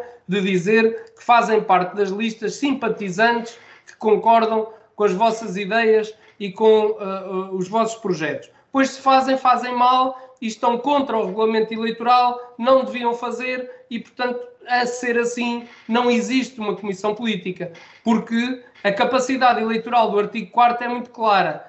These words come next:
São elegíveis todos os membros do órgão eletivo, desde que se encontrem em pleno uso dos seus direitos estatutários, designadamente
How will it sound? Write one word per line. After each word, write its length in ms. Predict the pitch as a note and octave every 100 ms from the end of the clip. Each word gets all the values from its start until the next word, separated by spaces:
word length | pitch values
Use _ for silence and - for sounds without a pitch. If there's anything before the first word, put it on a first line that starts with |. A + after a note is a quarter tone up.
| _
São 280 | _ A#3 B3
elegíveis 720 | C4 C#4 A3 B3 C4 C4 C4
todos 340 | - D4+ C#4+ A3
os 120 | A3
membros 340 | C4 C#4 B3
do 140 | F#3+ A#3+
órgão 280 | A#3+ A3+ A3
eletivo, 520 | A3 A3+ A3+ B3 A3
desde 200 | A#3 A3+
que 60 | -
se 60 |
encontrem 400 | A#3 B3+ B3 A3
em 80 | G#3
pleno 240 | G#3+ A3
uso 140 | B3+ F#3
dos 80 | -
seus 180 | G#3
direitos 280 | F#3+ A3+ A3
estatutários, 600 | - F#3+ - - B3+ B3+
designadamente 840 | G3+ G#3+ B3+ B3 A3+ A3+ A#3 A#3